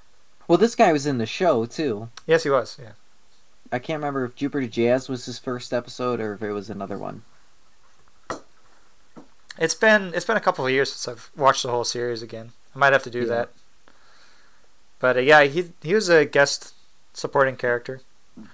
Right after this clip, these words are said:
Speaker 1: Mm-hmm.
Speaker 2: Probably had, what, two, three episodes?
Speaker 1: Yeah. No, he, he was, like, I think Spike goes on a vision quest with the dude or something like that, or they just have a, need to share a peace plate.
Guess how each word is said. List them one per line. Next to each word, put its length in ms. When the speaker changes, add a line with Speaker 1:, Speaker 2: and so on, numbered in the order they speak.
Speaker 1:
Mm-hmm. 300
Speaker 2:
Probably 240
had, 100
what, 220
two, 360
three 200
episodes? 540
Speaker 1:
Yeah. 280
No, 180
he, 180
he 220
was, 160
like, 220
I 40
think 200
Spike 320
goes 180
on 140
a 80
vision 320
quest 300
with 100
the 80
dude 300
or 80
something 220
like 160
that, 220
or 140
they 140
just 180
have 160
a, 180
need 140
to 60
share 260
a 20
peace 260
plate. 280